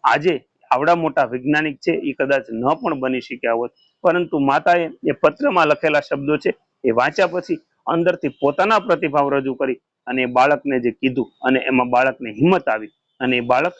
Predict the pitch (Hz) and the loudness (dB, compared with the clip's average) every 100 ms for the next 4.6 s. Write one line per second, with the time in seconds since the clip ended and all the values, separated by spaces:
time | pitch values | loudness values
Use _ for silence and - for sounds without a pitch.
0 | - 131 120 131 120 - 127 123 104 110 | -6 -4 2 2 2 0 0 0 -4 -4
1 | 117 139 135 120 123 123 123 - _ 131 | -2 0 0 -4 -2 -4 -4 -12 _ -2
2 | 127 117 113 143 175 170 147 139 - 135 | -2 -2 2 2 2 0 0 0 0 0
3 | 135 131 131 123 - 190 175 156 139 131 | 2 0 0 -4 -2 -2 0 0 0 -4
4 | 117 113 131 127 - 123 | -2 -4 -4 -8 -6 -8